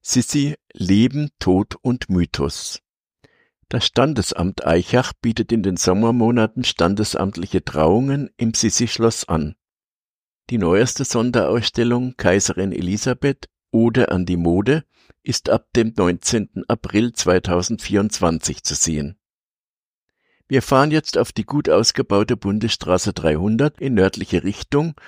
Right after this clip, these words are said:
und erreichen den Landkreis Neuburg-Schrobenhausen.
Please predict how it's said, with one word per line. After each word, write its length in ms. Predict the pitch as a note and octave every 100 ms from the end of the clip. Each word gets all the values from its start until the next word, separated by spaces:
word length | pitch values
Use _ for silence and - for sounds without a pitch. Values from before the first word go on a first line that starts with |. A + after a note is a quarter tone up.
| - -
und 200 | - C3+
erreichen 580 | C#3 A2 E2 F2+ - C3+
den 160 | A#2 G2
Landkreis 760 | D2 F2 - - A2 A#2 -
Neuburg-Schrobenhausen. 1600 | G2+ F#2 G2 G#2 A#2 A2+ - - - F2+ G#2+ F#2 D2 D#2 - C#2